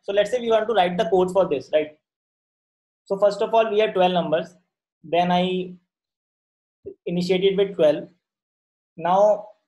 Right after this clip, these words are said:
I started with two. Now I saw that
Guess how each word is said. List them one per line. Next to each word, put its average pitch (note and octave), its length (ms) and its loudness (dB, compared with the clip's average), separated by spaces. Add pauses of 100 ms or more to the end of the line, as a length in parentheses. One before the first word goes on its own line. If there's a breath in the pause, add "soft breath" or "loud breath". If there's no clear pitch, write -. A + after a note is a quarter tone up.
(500)
I F3+ 120 0
started F#3+ 380 0
with G#3 240 0
two. E3+ 320 -2 (380)
Now E3+ 120 -2
I G#3 120 2
saw G3 180 0 (140)
that G3+ 220 -4